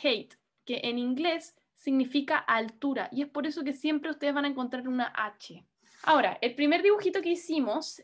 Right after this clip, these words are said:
es un dibujito en caso particular cuando el triángulo es un triángulo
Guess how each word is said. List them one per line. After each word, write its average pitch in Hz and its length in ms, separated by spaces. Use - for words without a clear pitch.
es 285 200
un 349 100
dibujito 330 400
en 294 60
caso 294 200
particular 294 640
cuando 262 480
el 240 300
triángulo 294 680
es 262 200
un 302 200
triángulo 269 760